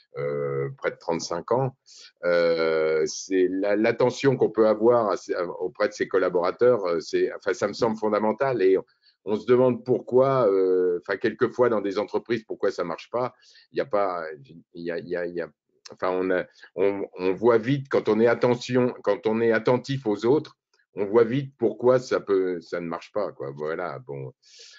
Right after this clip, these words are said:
euh, je pense que c'est, non, non, mais c'est, merci en tout cas pour, euh, cet exposé et, euh, je pense que ça, c'est dommage qu'on soit pas plus nombreux, euh, pour, euh,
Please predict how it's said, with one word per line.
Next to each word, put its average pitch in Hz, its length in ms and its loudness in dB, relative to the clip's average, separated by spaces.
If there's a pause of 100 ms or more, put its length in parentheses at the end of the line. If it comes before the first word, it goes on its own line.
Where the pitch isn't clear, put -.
(120)
euh, 69 640 -4
je 67 140 -14
pense 95 240 -6
que 80 100 -10
c'est, 76 440 0
non, 87 120 0
non, 110 140 2
mais 87 160 0
c'est, - 240 -2
merci 110 480 -2
en 98 80 0
tout 98 120 -10
cas 107 160 0
pour, 78 360 -4
euh, 73 160 -2 (380)
cet - 260 -4
exposé 104 1040 4
et, 85 40 4
euh, 76 460 0 (400)
je - 160 -20
pense 104 220 -6
que 82 100 -12
ça, 71 340 -8 (540)
c'est - 180 -2
dommage 135 400 2
qu'on 131 140 0
soit 127 220 0
pas 120 120 2
plus 127 200 -2
nombreux, 113 380 4
euh, 85 520 2
pour, 80 360 -6
euh, 73 220 -6